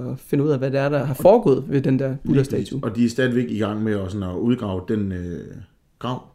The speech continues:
Speaker 1: Ja.
Speaker 2: jeg fortalte om lige før, øh, Han-grav.
Speaker 1: Ja, de der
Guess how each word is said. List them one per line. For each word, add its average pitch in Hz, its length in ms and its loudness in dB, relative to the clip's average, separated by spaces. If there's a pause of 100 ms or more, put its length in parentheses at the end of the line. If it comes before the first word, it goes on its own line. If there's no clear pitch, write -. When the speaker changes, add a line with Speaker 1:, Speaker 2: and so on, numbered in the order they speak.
(140)
Speaker 1:
Ja. 151 40 4
Speaker 2:
jeg 131 80 6
fortalte 107 220 -2
om 98 80 -2
lige 98 100 -2
før, 95 220 -6
øh, 92 480 -8
Han-grav. 113 600 -6
Speaker 1:
Ja, 147 100 8
de 135 140 2
der 123 360 6